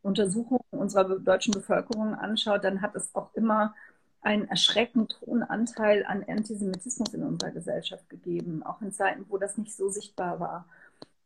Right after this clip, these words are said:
Und auch in unserem, in unserem Chat jetzt sind ja ganz, ganz viele, die auch, oder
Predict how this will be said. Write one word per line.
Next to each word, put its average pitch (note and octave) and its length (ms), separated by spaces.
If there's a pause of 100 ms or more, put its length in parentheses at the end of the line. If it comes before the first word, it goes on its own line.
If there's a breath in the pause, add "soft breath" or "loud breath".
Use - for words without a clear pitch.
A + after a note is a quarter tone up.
(200)
Und G3 260 (360)
auch F#3+ 180
in G#3+ 100
unserem, G3+ 440
in G3 140
unserem F#3+ 280
Chat A3+ 240
jetzt G#3 180
sind G3+ 140
ja F#3+ 100
ganz, F#3+ 240
ganz G#3 300
viele, A3 720
die G#3 560
auch, G3 180 (100)
oder E3+ 320